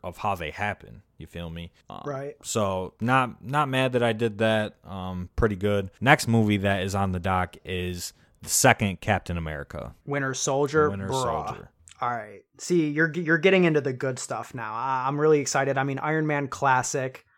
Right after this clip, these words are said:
Speaker 2: first Avengers classic. You know, the original Iron Man and Thor and Captain America, I'm not bullish on any of those movies. They're more just, like, setup movies. I
Speaker 1: Yeah,
Speaker 2: think that
Speaker 1: yeah.
Speaker 2: all of, all, I think all three of those get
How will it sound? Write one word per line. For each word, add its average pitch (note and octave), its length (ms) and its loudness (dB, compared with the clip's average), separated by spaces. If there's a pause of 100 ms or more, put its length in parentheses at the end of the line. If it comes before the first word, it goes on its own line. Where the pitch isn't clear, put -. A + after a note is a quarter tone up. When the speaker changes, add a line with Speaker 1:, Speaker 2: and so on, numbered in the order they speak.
Speaker 2:
first - 400 6
Avengers C#3 640 0
classic. C3 840 -4 (440)
You E3 140 -4
know, C#3+ 160 -2
the D3 140 0
original F3 420 6
Iron D3 380 2
Man D3 240 0
and B2 160 -4
Thor C3+ 720 0
and C#3 360 -4
Captain C#3 360 0
America, B2+ 380 -2
I'm C3 120 0
not C#3 380 4
bullish C3 320 0
on B2 160 -2
any A#2+ 280 -4
of C#3 100 -2
those D3 260 0
movies. D3 340 -2
They're B2+ 120 -2
more C#3 200 -2
just, A#2+ 220 -6
like, A2+ 160 -8
setup C3 460 -4
movies. D3 440 -2
I C#3 80 -2
Speaker 1:
Yeah, F#2 80 -4
Speaker 2:
think D#2 180 0
that E2 140 -4
Speaker 1:
yeah. D#2 120 -10
Speaker 2:
all C3+ 220 4
of, C#3+ 120 0
all, C#3 280 4
I D#3 120 4
think D#3+ 240 6
all C#3+ 200 8
three C#3+ 300 0
of C#3+ 120 2
those D3 320 6
get C3+ 360 -4